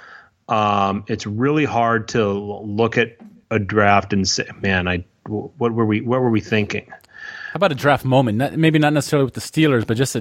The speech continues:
Speaker 2: a moment in general.
Speaker 1: The Packers drafting Tony Mandarich.
Speaker 2: <laughs> What about the Boz getting, uh, getting, what was it, getting, didn't he get the top pick back in, oh,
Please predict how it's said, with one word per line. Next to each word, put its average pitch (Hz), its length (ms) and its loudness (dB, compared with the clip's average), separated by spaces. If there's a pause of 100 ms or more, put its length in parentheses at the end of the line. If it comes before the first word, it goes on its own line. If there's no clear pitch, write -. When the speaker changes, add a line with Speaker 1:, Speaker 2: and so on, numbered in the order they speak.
Speaker 2:
a 131 80 -8
moment 131 300 0
in 107 100 -4
general. 104 420 -4 (420)
Speaker 1:
The 160 120 2
Packers 185 480 2
drafting 135 400 2
Tony 120 260 0
Mandarich. 107 640 -2 (680)
Speaker 2:
<laughs> - 0 -
What 151 1000 -2 (380)
about 165 180 2
the 139 80 -2
Boz 127 360 0
getting, 120 260 -4
uh, 110 320 -6 (520)
getting, 127 240 -6
what 131 80 0
was 151 100 0
it, 139 40 -2
getting, 151 120 2
didn't 139 240 -2
he 170 60 2
get 165 120 2
the 127 60 -8
top 127 220 2
pick 147 240 2
back 127 180 0
in, 113 340 -4
oh, 107 280 -14